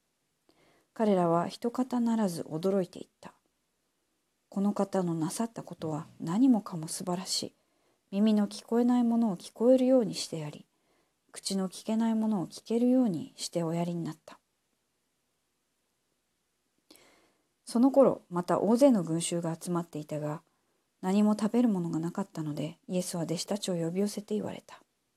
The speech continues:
「この群衆がかわいそうである。もう三日間も私と一緒にいるのに、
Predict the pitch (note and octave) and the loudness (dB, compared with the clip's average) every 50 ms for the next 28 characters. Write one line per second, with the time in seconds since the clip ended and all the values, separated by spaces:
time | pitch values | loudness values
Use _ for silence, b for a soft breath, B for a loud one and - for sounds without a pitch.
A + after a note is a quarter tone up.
0 | _ _ _ _ _ _ _ _ _ _ _ _ _ _ _ _ _ - G#3 G#3 | _ _ _ _ _ _ _ _ _ _ _ _ _ _ _ _ _ 0 2 2
1 | G3+ F#3+ G3+ G#3 A3 A3 - A#3 G#3+ G#3+ G#3 G#3+ - G3+ G#3 G#3+ A#3 B3 - - | 2 4 2 2 0 2 2 2 2 2 -2 -2 -2 -2 0 0 0 -2 -2 -2
2 | C4+ A#3+ - - - - - _ _ _ _ _ _ _ _ _ _ _ _ _ | -2 -2 -2 -4 -8 -10 -14 _ _ _ _ _ _ _ _ _ _ _ _ _
3 | _ _ - G3+ F#3+ F3+ F3+ F3+ F#3 - - C#4+ D4+ - B3 A3+ G3+ F3 E3 D#3+ | _ _ -4 -2 0 0 0 -2 -4 -4 -6 -8 -4 0 0 0 0 0 -2 -4
4 | D#3 - G3+ G3 - - - G3 F#3 - - G#3 G3 F#3+ G3 F#3+ G3+ F#3 F3+ F3 | -6 -8 -8 -10 -10 -8 -8 -8 -6 -4 -4 -4 -2 -2 -4 -4 -4 -4 -4 -4
5 | D#3+ D3+ D#3+ E3+ | -4 -4 -4 -6